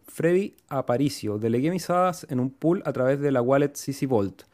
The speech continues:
Hoy quiero terminar la delegación para enviar mis fondos a un exchange y no encuentro cómo. ¿Debo transferir mis hadas a otra billetera? Los debes transferir directamente de tu billetera de C C Vault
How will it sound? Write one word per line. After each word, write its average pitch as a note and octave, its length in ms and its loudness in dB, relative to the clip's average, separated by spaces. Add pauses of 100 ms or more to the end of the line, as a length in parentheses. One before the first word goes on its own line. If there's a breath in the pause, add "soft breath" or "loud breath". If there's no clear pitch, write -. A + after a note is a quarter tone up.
(340 soft breath)
Hoy D#3 180 4
quiero D#3+ 240 2
terminar C3 340 2
la D#3+ 120 4
delegación D3+ 440 2
para D3 160 0
enviar B2+ 280 2
mis C3 160 0
fondos D3+ 440 -4
a C3+ 60 -8
un B2 140 -2
exchange F3 440 -4
y D3+ 80 -4
no B2+ 80 0
encuentro C#3 460 -2
cómo. A2 240 2
¿Debo D3 220 2
transferir D3 420 -2
mis D3 220 -2
hadas D3+ 320 0
a B2 80 -4
otra C#3+ 200 2
billetera? D#3+ 400 0 (580 soft breath)
Los B2+ 180 0
debes F3+ 320 2
transferir D#3+ 460 2
directamente E3 640 2
de D#3 520 4
tu C#3+ 120 0
billetera C#3+ 360 4
de D3 100 2
C D3 120 -6
C C#3+ 140 -2
Vault D#3+ 360 2